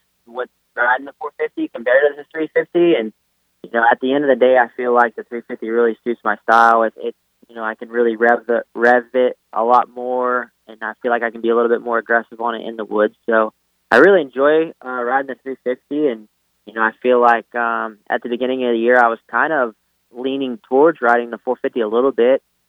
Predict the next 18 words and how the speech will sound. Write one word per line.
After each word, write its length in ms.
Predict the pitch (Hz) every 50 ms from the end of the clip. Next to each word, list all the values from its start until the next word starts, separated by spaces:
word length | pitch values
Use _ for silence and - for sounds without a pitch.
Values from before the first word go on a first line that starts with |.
| _ _ _ -
um, 480 | 147 - 110 110 107 107 107 104 104 _ _ _ _ -
in 140 | 117 123 120
the 80 | 120
G 140 | 107 120 120
N 60 | 113 110
C 120 | - 110 - -
Cs, 280 | 117 117 123 120 110 -
but 260 | 117 113 110 104 - _ -
yeah, 220 | 113 117 113 110
just 180 | 104 - 113 - - -
full 180 | 139 127 120
hundred 200 | 120 123 123 113
percent 260 | 110 - - 127 117
on 140 | - 117 120
the 60 | 110
three 180 | - - 123 113
fifty. 320 | - - - - 120 117
I 80 | 113 107